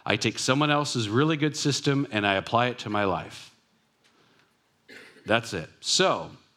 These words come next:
with all that <laughs> qualifiers up front, this is what has worked for me, and this has,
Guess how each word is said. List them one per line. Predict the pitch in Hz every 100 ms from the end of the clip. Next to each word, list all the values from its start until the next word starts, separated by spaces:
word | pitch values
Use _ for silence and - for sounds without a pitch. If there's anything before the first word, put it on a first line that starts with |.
| _ _ _ _ _ - _
with | 107
all | 107 127
that | 131 117 123 - _ _
<laughs> | _ -
qualifiers | 147 123 - - 98 107 104
up | 113 113
front, | 117 90 82 - _ _ _ _ _ - - - - - - _ _ -
this | 107 151 196
is | 151
what | 147 151
has | 120 123
worked | 120 127
for | - 120
me, | 110 95 90 113 - _ _ _ _ _ _ - - _
and | 98 107
this | 127 151 - - - - - _ -
has, | 117 107 - - -